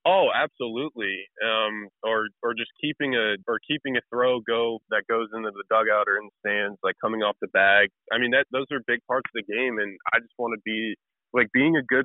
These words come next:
first baseman in, in my mind is, is, is the equivalent of being a good teammate, because you, you gotta be there for your teammates if, if, if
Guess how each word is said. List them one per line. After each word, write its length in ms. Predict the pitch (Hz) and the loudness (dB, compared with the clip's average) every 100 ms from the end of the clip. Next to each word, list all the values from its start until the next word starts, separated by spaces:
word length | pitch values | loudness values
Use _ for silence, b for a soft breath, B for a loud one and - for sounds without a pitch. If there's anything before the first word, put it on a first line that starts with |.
| - | 2
first 240 | 127 120 - | 0 0 0
baseman 520 | 107 120 131 135 127 - | 0 0 -2 -2 -4 -4
in, 140 | 110 104 | -4 -2
in 100 | 107 | -2
my 160 | 104 120 | 2 2
mind 300 | 113 104 98 | 0 -4 -6
is, 100 | 95 | -8
is, 140 | 107 110 _ 120 | -6 -8 _ -4
is 40 | 107 | 0
the 80 | 127 | -2
equivalent 500 | - - 117 117 117 | 0 -2 -2 -2 -2
of 80 | 101 | -2
being 240 | 113 110 104 | -2 -2 0
a 40 | |
good 160 | 104 98 - | -2 -2 -4
teammate, 340 | 107 95 - | -4 -2 -2
because 360 | 104 - 110 104 101 | -4 0 0 0 -4
you, 120 | 110 - _ | -10 -12 _
you 80 | 120 | 2
gotta 220 | 143 143 | 4 4
be 160 | 120 131 | 2 2
there 160 | 135 - | 2 2
for 80 | 123 | 4
your 100 | 117 - | 4 2
teammates 400 | 135 131 110 104 110 | -4 0 0 -2 -2
if, 180 | 104 95 _ | -2 -2 _
if, 280 | 113 104 113 - - | 0 2 0 -2 -8
if 140 | 107 | -6